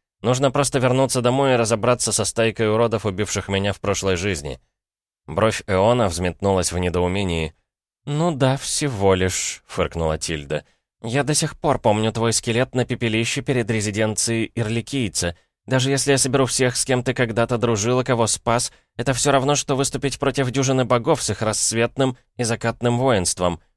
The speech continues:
Эта хвостатая идиотка того не стоит". "А кто стоит, Тиль? Лана стоила того, чтобы пройти сквозь две армии?" Я смотрел на подругу и видел, что та отчаянно не хочет снова потерять меня. Но путь страха —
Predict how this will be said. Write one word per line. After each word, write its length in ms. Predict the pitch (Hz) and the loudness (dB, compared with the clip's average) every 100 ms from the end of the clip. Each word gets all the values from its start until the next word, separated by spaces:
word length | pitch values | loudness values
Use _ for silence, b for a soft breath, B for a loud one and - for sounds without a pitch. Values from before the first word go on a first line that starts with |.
| _ | _
Эта 180 | - 123 | -8 -6
хвостатая 520 | 123 127 - 135 139 | 0 0 2 0 0
идиотка 480 | - 123 123 131 143 | 0 0 0 0 0
того 200 | 131 127 | 0 2
не 100 | 131 | 2
стоит". 520 | 127 - 113 82 - - _ _ _ _ _ _ | 0 0 2 0 -4 -14 _ _ _ _ _ _
"А 120 | - 117 | -4 -4
кто 280 | - 165 | 0 2
стоит, 500 | 151 - 156 113 - | 2 2 4 4 0
Тиль? 280 | - 127 95 - _ _ _ _ | -2 0 0 -6 _ _ _ _
Лана 360 | 90 117 147 143 | 0 2 4 4
стоила 360 | - 190 180 | 4 2 4
того, 220 | 151 131 123 | 4 2 2
чтобы 280 | - 120 | 0 -2
пройти 320 | 117 117 117 131 | 0 0 2 -2
сквозь 300 | - 120 95 | 0 -2 0
две 180 | 110 | 0
армии?" 500 | 120 113 90 82 76 - _ _ _ - | 2 2 2 -2 -4 -8 _ _ _ -10
Я 240 | 85 90 | -2 0
смотрел 440 | 92 87 92 90 | 0 0 2 2
на 140 | 87 85 | 2 0
подругу 520 | 85 80 107 101 90 b b - | -2 0 0 0 -2 b b -8
и 80 | 104 | -2
видел, 280 | 147 147 | 2 4
что 280 | - - 120 | 4 2 0
та 200 | - 123 | 2 0
отчаянно 500 | 113 - 113 113 107 | 0 0 0 0 0
не 120 | 98 | 0
хочет 340 | 92 110 101 87 | -2 -2 -2 -4
снова 320 | 87 95 90 | -2 0 0
потерять 460 | 92 87 90 95 90 | -2 -2 -2 -2 -2
меня. 320 | 82 76 - _ _ _ | -4 -4 -6 _ _ _
Но 200 | - 110 | -2 -2
путь 240 | 113 123 110 | 0 -2 0
страха — 560 | - 107 117 123 127 | 0 0 0 0 -4